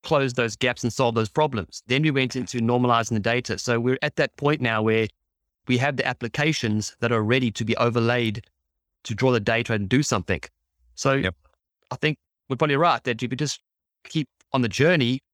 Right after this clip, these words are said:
Speaker 1: the next
Speaker 2: Yep.
Speaker 1: two, three, four, five years, we will solve those problems and we will ad-, adjust our models and we will get to where we need to be.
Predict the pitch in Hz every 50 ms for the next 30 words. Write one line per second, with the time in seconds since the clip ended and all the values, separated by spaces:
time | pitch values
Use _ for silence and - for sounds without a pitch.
0 | _ _ _ _ - 135 127 120 - 92 - 139 135 - 127 120 - 123 120 98
1 | 120 117 107 117 156 170 131 120 127 - 123 123 123 127 - - 147 165 185 165
2 | 143 135 123 - - 131 113 104 113 117 135 127 123 120 113 113 110 117 120 117
3 | 110 - - 123 117 98 - 135 156 165 - 139 113 107 101 101 104 101 117 156
4 | 180 - - - - _ _ _ _ _ _ _ _ - 123 127 123 127 127 131
5 | 117 127 135 135 - - 123 120 113 110 110 113 104 - 98 123 135 -